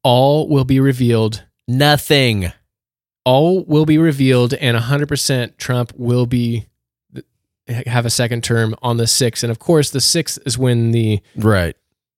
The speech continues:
Speaker 1: the storm in the gates happened, and, um, nothing really changed in terms of trajectory. Actually, before Trump got kicked off, and we're not gonna do politics. Don't worry, Charles Honeycutt the third or whatever your name was.
Speaker 2: <laughs> Too late.
Speaker 1: Uh,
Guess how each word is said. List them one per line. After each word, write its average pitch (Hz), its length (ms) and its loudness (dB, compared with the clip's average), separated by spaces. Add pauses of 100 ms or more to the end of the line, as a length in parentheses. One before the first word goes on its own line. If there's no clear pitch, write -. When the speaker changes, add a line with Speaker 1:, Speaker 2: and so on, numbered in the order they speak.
(200)
Speaker 1:
the 113 120 -2
storm 135 320 2
in 123 60 2
the 123 80 2
gates 120 320 0
happened, 107 560 0 (120)
and, 110 440 0
um, 107 360 -2 (300)
nothing 123 340 0
really 113 220 2
changed 123 480 0
in 120 120 -2
terms 123 300 -2
of 120 100 -8
trajectory. 123 540 -4
Actually, 156 300 0
before 165 600 0
Trump 151 320 -4
got 120 180 -2
kicked 127 260 -4
off, 135 400 -2 (460)
and 117 80 -4
we're 117 80 0
not 123 160 0
gonna 123 160 0
do 131 120 2
politics. 107 480 -2
Don't 117 220 -2
worry, 123 260 0
Charles 107 680 -2
Honeycutt 113 500 -2
the 113 100 -4
third 110 380 0
or 110 60 2
whatever 107 300 0
your 107 120 2
name 104 160 0
was. 101 300 0 (340)
Speaker 2:
<laughs> - 340 -4
Too 170 180 4
late. 135 320 2 (680)
Speaker 1:
Uh, 131 480 2